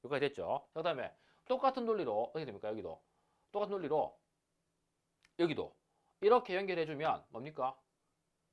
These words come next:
어, 이렇게 연결해주면 이거 직각이 되겠죠. 그죠? 왜냐면 원의 접선은 접점이나 만지면 수직이니까요. 그래서 이렇게 되고 이 역시 디비아이랑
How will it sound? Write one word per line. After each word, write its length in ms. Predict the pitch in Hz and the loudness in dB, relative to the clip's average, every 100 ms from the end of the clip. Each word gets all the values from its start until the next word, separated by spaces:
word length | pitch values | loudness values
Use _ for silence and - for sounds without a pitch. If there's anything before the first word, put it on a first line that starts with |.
| _ _ _ _ _ _ _ _ _ _ _ | _ _ _ _ _ _ _ _ _ _ _
어, 80 | 156 | -6
이렇게 160 | 190 202 | -2 0
연결해주면 360 | 190 160 160 175 | 0 -2 -4 -4
이거 120 | 190 | -4
직각이 240 | 185 190 | -2 -2
되겠죠. 220 | 127 123 | -2 -4
그죠? 180 | 101 98 | -4 -2
왜냐면 280 | 120 147 139 | -2 -2 0
원의 180 | 175 160 | 0 -2
접선은 380 | 175 - 180 180 | -4 -4 -4 -4
접점이나 320 | 170 170 151 | -6 -6 -6
만지면 240 | 123 135 | -6 -8
수직이니까요. 720 | - 180 160 107 92 82 85 92 | -10 -12 -10 -8 -10 -10 -12 -10
그래서 360 | 139 160 185 - _ - | -2 0 0 -2 _ -8
이렇게 160 | 185 151 | -4 0
되고 400 | 143 156 - - - | 4 4 2 -6 0
이 160 | 226 | 6
역시 520 | 220 214 - 214 90 _ _ _ _ _ - | 6 4 -2 0 -2 _ _ _ _ _ -10
디비아이랑 1500 | 185 220 226 226 - 190 208 208 - 180 175 107 82 117 196 | -4 -2 -2 -2 -6 -4 -2 -2 0 2 2 0 0 0 -2